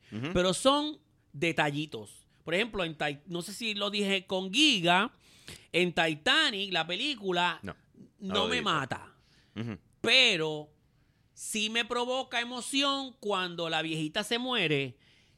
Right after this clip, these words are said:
Speaker 2: que, o bueno, que está dormida, y
Speaker 1: Ujú.
Speaker 2: ahí te dan a entender que falleció, y entonces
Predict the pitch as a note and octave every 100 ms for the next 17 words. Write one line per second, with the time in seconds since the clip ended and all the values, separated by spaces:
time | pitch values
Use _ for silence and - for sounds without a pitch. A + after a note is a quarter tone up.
0 | - F#3 E3 D#3 E3 F3+ A#2+ D#3 - E3+
1 | A#3+ G3+ F#3 D3+ A2+ A2+ - A2+ E3 C#3+
2 | D3 F#3+ G3 G#3+ G#3+ G#3 G#3+ G#3 G3+ A3
3 | A3+ G#3+ C4+ C4 G#3+ E3+ G3+ G3